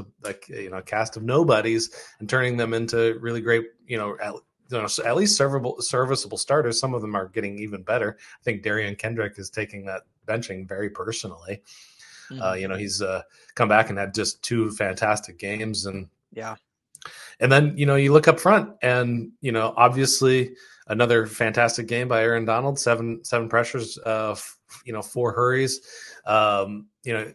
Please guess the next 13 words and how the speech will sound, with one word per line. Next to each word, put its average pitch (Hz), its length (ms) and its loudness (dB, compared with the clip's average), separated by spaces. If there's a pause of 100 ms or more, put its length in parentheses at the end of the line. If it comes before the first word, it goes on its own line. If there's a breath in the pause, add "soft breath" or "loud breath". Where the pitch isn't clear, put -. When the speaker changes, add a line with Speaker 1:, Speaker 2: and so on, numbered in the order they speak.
(180)
Speaker 1:
a-, 123 160 -2
apparently 131 380 4
he's, 120 240 -2
he 127 160 -4
said 120 260 2
that, 107 220 0
uh, 110 100 0
playing 107 280 -2
against 107 240 -6
Kyler 107 260 -2
Murray 107 240 -4
is 101 120 -6
a, 104 140 -8